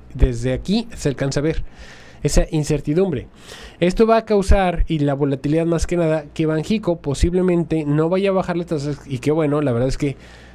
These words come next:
no debió de haber bajado las tasas hace dos meses. En este canal me la pasé diciendo, "Banxico, no lo hagas, Victoria Rodríguez, hija,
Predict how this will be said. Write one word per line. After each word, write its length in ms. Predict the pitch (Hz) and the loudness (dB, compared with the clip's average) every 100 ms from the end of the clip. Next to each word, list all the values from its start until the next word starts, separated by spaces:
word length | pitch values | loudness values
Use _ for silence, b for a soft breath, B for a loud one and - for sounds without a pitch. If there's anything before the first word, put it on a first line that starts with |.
| B | B
no 240 | 143 175 190 | 2 2 2
debió 360 | 170 151 175 | -2 0 0
de 80 | 165 | 2
haber 200 | 147 151 | 0 -2
bajado 240 | 151 160 | -2 0
las 140 | 151 139 | 2 2
tasas 380 | 160 - 143 156 | 2 2 2 2
hace 260 | 147 151 | 2 2
dos 260 | 147 147 143 | 2 -2 0
meses. 500 | 160 156 147 139 - | 0 0 -2 -4 -4
En 300 | 143 127 127 | -4 -2 -2
este 220 | 151 165 | -2 -2
canal 300 | 156 151 156 | -4 -2 0
me 80 | 151 | 0
la 120 | 135 | -2
pasé 300 | 131 120 139 | -4 -2 0
diciendo, 480 | 135 139 180 180 170 | 0 2 2 2 0
"Banxico, 420 | 139 127 170 151 | -2 -2 -4 -2
no 140 | 139 156 | -2 0
lo 120 | 165 | 0
hagas, 360 | 180 170 165 | 0 -2 -2
Victoria 400 | 131 120 175 170 | -4 -2 0 0
Rodríguez, 520 | 147 131 165 160 131 185 | 0 0 2 0 0 0
hija, 340 | 190 185 | 2 2